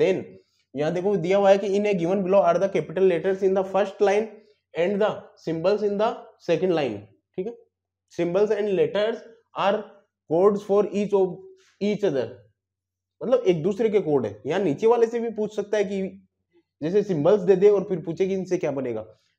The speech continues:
ठीक है। "Choose the cor-, अ, correct code for the given letters।" अब अपने से क्वेश्चन क्या पूछा है, ये वाला पूछ रहा है क्वेश्चन कि नाइन सेवन फ़ाइव वन थ्री का कोड क्या होगा।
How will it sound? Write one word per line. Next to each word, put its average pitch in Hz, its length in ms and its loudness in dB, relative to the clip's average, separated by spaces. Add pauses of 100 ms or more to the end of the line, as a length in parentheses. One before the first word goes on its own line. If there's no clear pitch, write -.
ठीक 185 100 -2
है। 220 80 -6 (280)
"Choose 185 200 0
the 220 160 4
cor-, 180 260 -4
अ, 135 360 -4
correct 185 400 -4
code 220 260 2 (300)
for 170 120 0
the 190 120 2
given 147 320 2 (160)
letters।" 107 400 -2 (1700)
अब 165 100 2
अपने 214 200 4
से 214 100 0
क्वेश्चन 220 280 -2
क्या 226 120 2
पूछा 214 220 -2
है, 226 140 -2
ये 196 140 0
वाला 196 180 2
पूछ 143 220 -6
रहा 131 100 -4
है 120 60 -6
क्वेश्चन 101 280 -10 (480)
कि 170 60 0
नाइन 170 460 2
सेवन 185 420 2
फ़ाइव 185 420 2
वन 170 260 -2
थ्री 175 240 -6
का 180 120 -2
कोड 151 300 -2
क्या 135 100 -4
होगा। 98 260 -6